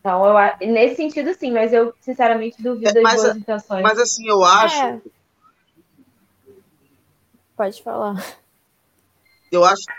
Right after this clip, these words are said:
Speaker 2: eu acho que lá, lá vai pra um, um, uma outra esfera, que é o você valorizar o, o, os jogadores do lo-, do local. Por exemplo,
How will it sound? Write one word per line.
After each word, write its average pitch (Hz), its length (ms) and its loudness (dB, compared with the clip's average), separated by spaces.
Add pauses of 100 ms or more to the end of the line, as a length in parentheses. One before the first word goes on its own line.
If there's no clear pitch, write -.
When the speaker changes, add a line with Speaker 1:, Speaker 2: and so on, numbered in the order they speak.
(140)
Speaker 2:
eu 196 140 2
acho 202 240 0
que 214 100 -2
lá, 196 300 4
lá 185 320 2
vai 196 260 -2
pra 202 120 -10
um, 208 140 -6 (180)
um, 196 300 -8
uma 196 120 0
outra 247 260 4
esfera, 170 520 0 (480)
que 190 140 4
é 190 100 6
o 214 140 4
você 208 300 0
valorizar 202 880 2 (1500)
o, 208 280 -4
o, 214 140 -6
os 196 60 -6
jogadores 214 540 4
do 208 80 -4
lo-, 190 120 0 (100)
do 185 60 2
local. 156 380 0 (480)
Por 208 140 2
exemplo, 175 440 0